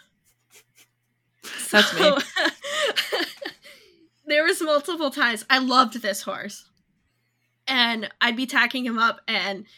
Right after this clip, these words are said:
Speaker 2: we got into a system that worked. Of
Speaker 1: Mm-hmm.
Speaker 2: you couldn't just groom him and then tack him up. You had to, like,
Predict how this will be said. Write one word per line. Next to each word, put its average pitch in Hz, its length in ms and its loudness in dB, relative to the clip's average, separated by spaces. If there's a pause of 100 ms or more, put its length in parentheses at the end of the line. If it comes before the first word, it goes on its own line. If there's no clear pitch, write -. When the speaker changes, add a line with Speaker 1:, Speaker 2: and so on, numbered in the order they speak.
(540)
Speaker 2:
we 269 120 -2
got 302 240 8
into 302 140 0
a 233 60 0
system 240 400 -4
that - 200 -6
worked. - 500 -6 (540)
Of 185 340 -2
Speaker 1:
Mm-hmm. - 20 -12 (100)
Speaker 2:
you 226 60 -2
couldn't 247 260 -4
just 226 220 -6
groom 202 260 -6
him 226 220 -6
and 175 160 -8
then 180 180 -12
tack 208 300 -2
him 233 100 -8
up. 226 180 -8
You 208 80 -8
had 185 100 -6
to, 190 60 -8
like, 180 220 -10